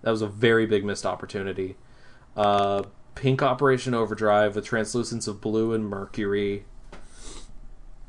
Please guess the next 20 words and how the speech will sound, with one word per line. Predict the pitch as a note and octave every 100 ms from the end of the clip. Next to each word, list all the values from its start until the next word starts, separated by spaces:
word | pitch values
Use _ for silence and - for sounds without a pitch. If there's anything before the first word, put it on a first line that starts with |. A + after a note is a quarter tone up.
| - - - -
Yellow | A#2+ B2 C3+ C#3
Wild | A#2+ A#2 A#2
Force | - A#2 A2
with | G#2+
translucent | - A#2 G#2 A#2+ - G#2+
silver | - A#2+ A#2 A#2+
and | A2+
red. | G2+ G2 G2 G#2+ - - - - - - - - - - - - - - -
Uh, | G#2 G2+ G2+ G2+ G2 G2 F#2+ E2+ E2 - - - -
yellow | B2+ A2+ A2+ B2+ C3
S | B2 -
P | B2+
D | A2+ A2+
with | A2 G#2+
translucent | A#2+ A2 G#2+ A2+ A2 G#2+
shadow | - A#2 G#2+ A2 G#2
and | G2 G2
re-, | G#2 G#2+
uh, | G2+ G2 F#2+ F#2+ - - -
red. | A2 F#2+ F#2 G#2+